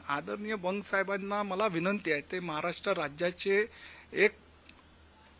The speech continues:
कॅबिनेट मंत्री होते आणि एका लहान मोठ्या माणसाने ज्याला अनुभव नाही आहे,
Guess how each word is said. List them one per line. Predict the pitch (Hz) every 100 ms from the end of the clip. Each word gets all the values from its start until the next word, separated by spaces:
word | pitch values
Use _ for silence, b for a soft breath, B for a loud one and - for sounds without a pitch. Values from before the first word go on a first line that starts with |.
| - - - - - - 107 - 107 113 -
कॅबिनेट | 180 147 214 262
मंत्री | 226 220 226 294
होते | 247 180 156
आणि | 135 - 226 262 277 - b b b b 160
एका | 170 247 208
लहान | 170 185 254
मोठ्या | 240 240 247
माणसाने | 226 220 233 240
ज्याला | 220 226 277
अनुभव | 220 240 285 294
नाही | 269 208
आहे, | 147